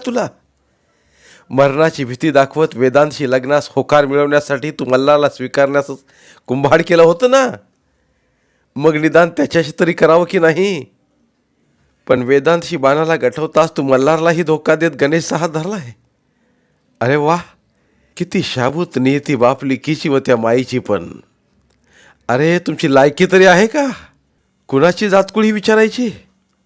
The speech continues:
बाता करता जातीच्या, कुळाच्या आणि त्या देव माणसांना बदफेली म्हणता. सामान फेकता, लाजा नाही वाटत? निदान त्या जेजुरीच्या मल्हारी मार्तंडाची तरी भीती बाळगा."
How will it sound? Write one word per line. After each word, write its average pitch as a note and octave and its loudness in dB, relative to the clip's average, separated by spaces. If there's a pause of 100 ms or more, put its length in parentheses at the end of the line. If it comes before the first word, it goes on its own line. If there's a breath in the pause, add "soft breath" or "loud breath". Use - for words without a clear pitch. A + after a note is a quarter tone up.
(600)
बाता A2 2
करता D#3 0 (400)
जातीच्या, C#3 2
कुळाच्या D3 2 (680)
आणि B2 -2
त्या B2+ 4
देव D3 4
माणसांना D3 2
बदफेली C3+ 0
म्हणता. E3 -4 (1120 soft breath)
सामान E3 4
फेकता, F3 2 (1080)
लाजा D#3 4
नाही G3 6
वाटत? A#3+ 2 (800)
निदान D3+ 4
त्या D3+ 2
जेजुरीच्या C#3+ 0
मल्हारी C#3+ 2
मार्तंडाची D#3+ 2
तरी E3 0
भीती C#3 -2
बाळगा." F3 4